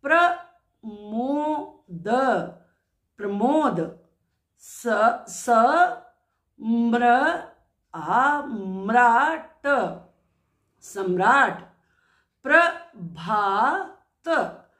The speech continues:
प्रभात। प्रकाश,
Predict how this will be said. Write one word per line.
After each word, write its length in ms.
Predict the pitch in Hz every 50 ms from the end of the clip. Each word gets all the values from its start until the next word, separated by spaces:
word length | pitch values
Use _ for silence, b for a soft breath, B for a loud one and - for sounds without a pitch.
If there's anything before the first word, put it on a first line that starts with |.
| _ _ _ _ _ _ _ _ -
प्रभात। 960 | 170 175 175 170 170 170 165 202 233 277 285 254 214 180 - - - - _ _ _ _ _ _ _ _ _ _ _
प्रकाश, 2250 | 254 269 302 330 339 - - - - _ _ _ _ _ _ _ _ _ _ - 220 196 180 175 180 185 196 214 247 277 330 370 359 - _ _ _ - - - - - -